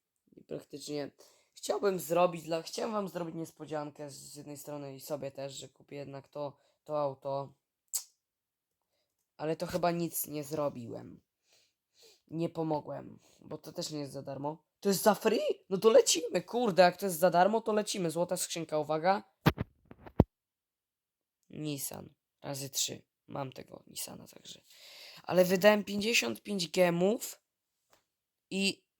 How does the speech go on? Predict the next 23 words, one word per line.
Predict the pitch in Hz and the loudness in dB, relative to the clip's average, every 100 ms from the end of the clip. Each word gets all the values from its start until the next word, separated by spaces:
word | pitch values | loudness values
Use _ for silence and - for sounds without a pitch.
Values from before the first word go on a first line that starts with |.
| _ _ _ _ _ _ 101 196 | _ _ _ _ _ _ -6 -2
zmarnowałem | 196 226 277 294 605 262 175 | -2 4 6 8 10 10 8
to | 165 165 | 4 -4
praktycznie, | - 143 - 135 - - 139 | -4 -8 -8 -4 -4 -4 -6
bo | 143 170 | 2 2
nic | - - 214 208 | 0 -6 -4 0
ulepszyć | 208 202 190 180 180 | 6 6 6 -2 0
nie | 180 | 2
mogę, | 165 147 160 180 - - - | 2 2 2 0 -2 -20 -10
a | - | -2
nic | 190 208 - | 0 0 -2
kupić | - 247 - 143 | -2 -4 -2 -6
nawet | 151 147 139 | -4 -6 -6
nie | 139 143 | -8 -6
mogę, | 139 139 147 | -6 -6 -8
więc | 139 156 165 - _ _ _ | -6 -6 -6 -12 _ _ _
lol, | 175 185 208 247 214 160 - _ _ | 4 10 12 12 10 8 0 _ _
what | 165 208 208 | 2 2 4
the | 220 | 2
fuck, | 214 220 220 | 2 2 2
dlaczego | 190 202 220 220 | 2 2 2 0
mnie | 214 214 | 0 -2
tak | 208 | -2
oszukano? | 208 202 - 226 226 175 165 190 | 0 -2 0 0 4 6 4 2